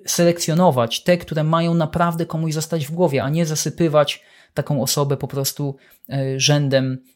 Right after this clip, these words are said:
e, tabelek, czy, czy wykresów, czy, kurczę, jakąś sukcesją, e, bullet pointów, gdzie tam po prostu trzeba naprawdę skupić się na zrozumieniu, o co chodzi. Em, ja stawiałbym przede wszystkim na, na żywą interakcję, na,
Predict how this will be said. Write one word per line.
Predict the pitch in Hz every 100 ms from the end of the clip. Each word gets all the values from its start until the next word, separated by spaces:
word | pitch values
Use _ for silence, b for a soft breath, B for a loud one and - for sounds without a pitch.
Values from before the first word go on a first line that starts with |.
| _ 139
e, | 131
tabelek, | 131 135 127 131 127 127 -
czy, | - 135 120
czy | 143
wykresów, | 131 135 - 127 - 127 -
czy, | - 127
kurczę, | 123 139 - 135
jakąś | 127 139 135
sukcesją, | - - 143 - 143 135 135
e, | 135 131
bullet | 135 147 139 -
pointów, | 147 143 139 127
gdzie | 131
tam | 127 135 135
po | 127
prostu | 127 139 - 143 135
trzeba | - 135 131
naprawdę | 131 139 131
skupić | 127 - 139 139
się | -
na | 135
zrozumieniu, | 127 131 135 131 135
o | 110
co | -
chodzi. | 127 127 113 B B B B -
Em, | 135 135 131 -
ja | 170 165 185
stawiałbym | 196 180 170 160 165
przede | - 156
wszystkim | 143 165 - 151 143
na, | 139 131
na | 143 143
żywą | 131 151 156 147
interakcję, | 143 135 127 120 - 113
na, | 113